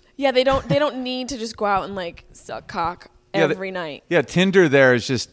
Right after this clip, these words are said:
Speaker 2: talking.
Speaker 1: Yeah, Tinder there is just, like, an evening tea.
Speaker 2: <laughs> Yeah.
Speaker 1: <laughs>
Speaker 2: They're like, "We, yeah, we bonded over some tea, and then I made love to their family."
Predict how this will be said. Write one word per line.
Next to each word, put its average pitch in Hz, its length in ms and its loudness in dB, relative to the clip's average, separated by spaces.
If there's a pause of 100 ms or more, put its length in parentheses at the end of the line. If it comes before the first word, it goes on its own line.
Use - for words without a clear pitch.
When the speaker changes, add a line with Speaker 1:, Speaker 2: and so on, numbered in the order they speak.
(120)
Speaker 2:
talking. 123 520 2 (340)
Speaker 1:
Yeah, 277 120 4
Tinder 392 260 2
there 339 200 6
is 311 80 0
just, 339 140 -6
like, 262 140 -2
an 240 80 -8
evening 226 340 -6
tea. 185 440 -10
Speaker 2:
<laughs> - 40 -2
Yeah. 160 460 4
Speaker 1:
<laughs> 466 40 2 (1040)
Speaker 2:
They're 151 140 2
like, 160 320 2
"We, 185 120 0
yeah, 220 180 6
we 156 100 4
bonded 175 400 6
over 156 160 6
some 131 180 -2
tea, 196 300 2
and 120 100 2
then 127 120 2
I 127 60 2
made 131 200 2
love 135 240 4
to 151 80 -2
their 143 140 2
family." 123 500 0